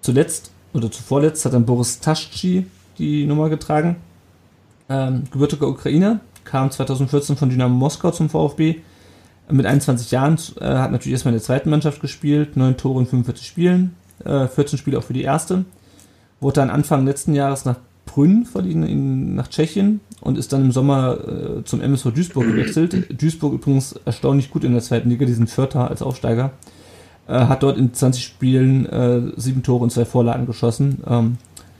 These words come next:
könnte also durchaus sein, dass wir den nächstes Jahr wiedersehen.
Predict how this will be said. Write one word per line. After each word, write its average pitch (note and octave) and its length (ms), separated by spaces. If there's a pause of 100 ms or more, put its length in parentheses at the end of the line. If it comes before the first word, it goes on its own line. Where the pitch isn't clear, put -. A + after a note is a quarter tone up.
(220)
könnte C3+ 180
also A#2+ 160
durchaus C3 380
sein, B2 200
dass A#2 140
wir A#2 60
den A#2 140
nächstes - 260
Jahr C3+ 120
wiedersehen. A#2 500